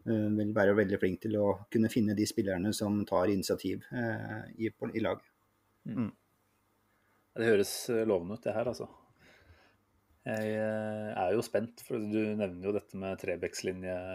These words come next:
Speaker 2: Ronny, og, altså, den, den litt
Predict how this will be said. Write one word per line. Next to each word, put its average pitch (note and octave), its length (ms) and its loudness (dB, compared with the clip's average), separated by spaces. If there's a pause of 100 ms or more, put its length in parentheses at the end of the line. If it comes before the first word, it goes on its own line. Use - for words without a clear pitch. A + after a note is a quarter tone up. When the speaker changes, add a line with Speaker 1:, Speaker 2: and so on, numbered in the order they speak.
(220)
Speaker 2:
Ronny, G2 300 -2
og, G2+ 460 -2 (600)
altså, A2 160 2
den, A2 240 2
den A#2 220 6
litt A#2 160 0